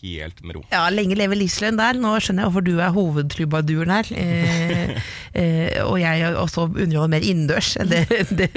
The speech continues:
Speaker 2: Lars gjør. Det er jo at, eh, altså, du må få sendt av gårde noen mails nå.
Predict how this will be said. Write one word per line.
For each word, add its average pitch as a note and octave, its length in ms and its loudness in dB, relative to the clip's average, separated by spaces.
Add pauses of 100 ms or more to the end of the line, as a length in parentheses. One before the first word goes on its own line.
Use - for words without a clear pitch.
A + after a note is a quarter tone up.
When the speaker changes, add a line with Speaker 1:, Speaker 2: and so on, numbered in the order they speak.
(160)
Speaker 2:
Lars - 300 0
gjør. - 180 0 (560)
Det A3 160 2
er E3 300 0
jo G#3 180 2
at, - 300 -2 (100)
eh, F#3 580 0
altså, F#3+ 220 0
du F#3+ 80 2
må E3+ 220 2
få - 100 -4
sendt D#3+ 320 0
av C3 80 -2
gårde D3+ 220 0
noen D#3+ 100 0
mails - 300 -4
nå. D#3+ 80 -2